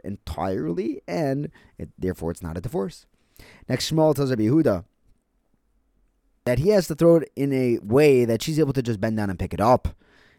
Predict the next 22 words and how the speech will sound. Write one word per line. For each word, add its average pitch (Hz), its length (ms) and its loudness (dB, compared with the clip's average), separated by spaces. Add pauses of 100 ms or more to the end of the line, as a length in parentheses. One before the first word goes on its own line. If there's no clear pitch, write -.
If - 220 -10
not, 131 540 -4 (1400)
it's, - 180 -16 (140)
it's 82 320 -6
not 165 160 -2
an 180 80 -4
effective 131 520 -6
get 123 280 0
until 131 480 0
she 143 200 -6 (120)
actually 135 420 -2
has 113 260 -2
it 98 120 -2
in 101 100 0
her 87 120 -2
hand. 87 420 -4 (1040)
So - 160 -12
Rav 85 60 -8
Mordechai 120 360 0
tells 101 260 -2
Rav 104 100 -2
Ashi, 127 580 0